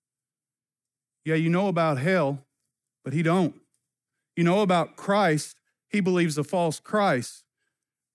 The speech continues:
But in your wisdom and in your glory, you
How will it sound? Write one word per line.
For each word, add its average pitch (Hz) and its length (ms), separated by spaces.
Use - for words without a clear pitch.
But 180 120
in 185 160
your 196 320
wisdom 202 720
and 190 100
in 185 120
your 208 200
glory, 202 1080
you 196 680